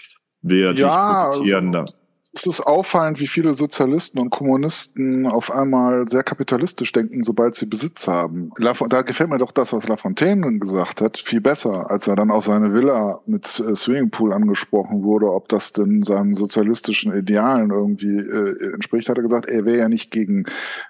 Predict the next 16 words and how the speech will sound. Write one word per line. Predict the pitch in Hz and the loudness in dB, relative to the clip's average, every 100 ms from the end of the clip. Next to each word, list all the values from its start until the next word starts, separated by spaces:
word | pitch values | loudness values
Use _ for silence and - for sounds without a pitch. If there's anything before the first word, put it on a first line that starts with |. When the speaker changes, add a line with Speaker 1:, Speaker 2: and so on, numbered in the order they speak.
| - | -6
Speaker 2:
Villen | 101 120 117 110 | 2 4 4 2
und | 107 101 | 0 -2
Swimmingpools, | - 110 135 - 143 151 - | 0 2 2 0 0 0 0
sondern | 123 120 113 110 | 0 2 0 -2
er | 117 110 | -4 0
wäre | 113 113 | 2 2
ja | 110 | 2
für | 104 113 104 104 - | 0 0 2 0 -4
Swimmingpool | - 117 107 - 113 | -2 0 0 0 0
zu | - 104 | 0 2
jedermann. | 156 135 78 76 73 - - | 4 2 0 -4 -8 -12 -4
Das | 120 - | -2 -2
fand | - 147 | 0 0
ich | 143 - | -2 -2
total | 131 147 156 | 0 2 0
überzeugend. | 127 - - 131 85 113 - | 0 -2 0 0 0 -4 -8